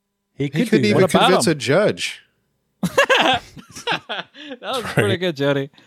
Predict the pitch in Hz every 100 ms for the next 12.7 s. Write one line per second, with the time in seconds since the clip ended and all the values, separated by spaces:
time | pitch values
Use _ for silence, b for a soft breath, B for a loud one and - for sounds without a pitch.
0 | b b b - 156 165 151 - 156 185
1 | 175 175 - 220 196 175 170 151 143 _
2 | - 151 165 104 113 127 _ - 135 160
3 | 151 120 131 - - _ _ _ _ _
4 | _ 160 156 117 - 135 143 110 98 -
5 | - _ _ _ _ _ - 113 95 87
6 | 90 _ _ - - 104 135 92 80 80
7 | - 90 92 180 131 117 123 120 107 -
8 | _ 143 127 - 107 107 107 104 104 -
9 | - 180 233 185 123 143 151 131 113 -
10 | 117 143 139 135 127 127 120 - 127 139
11 | - 147 147 160 160 - 139 147 - -
12 | 127 - 175 - 190 226 220